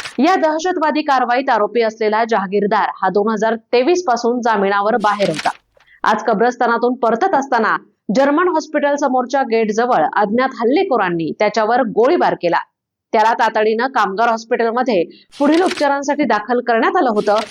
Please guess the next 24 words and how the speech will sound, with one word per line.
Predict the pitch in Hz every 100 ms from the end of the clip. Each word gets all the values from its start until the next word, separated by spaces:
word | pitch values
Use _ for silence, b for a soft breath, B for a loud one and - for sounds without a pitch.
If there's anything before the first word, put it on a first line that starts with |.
| - -
परंतु | 233 226 226
उपचारादरम्यान | 220 214 302 330 285 220 190 170
बंटी | 185 220 220 269
जहागीरदार | 269 240 247 233 220
याचा | 214 202 226 247
मृत्यू | 220 214 - 359
झाल्याची | 320 240 226
बातमी | 220 208 - 185 -
समोर | 247 190 160
येतेय. | 147 143 - _ _ B B B -
त्यामुळे | 202 220 254 156
श्रीरामपूरमध्ये | 160 220 208 233 233 277 262 254 269
तणावाचं | 262 254 247 247 247
वातावरण | 233 233 262 294 277
निर्माण | 269 240 240
झालं | 214 208
असून | 220 226 170 160 B B 214
मोठा | 240 254 269
पोलीस | 262 208 247 233
बंदोबस्त | 240 220 196 269 269 160 -
घटनास्थळी | 208 208 233 220 190 196 269 -
तैनात | 220 233 220
करण्यात | 156 143 131
आलाय. | 151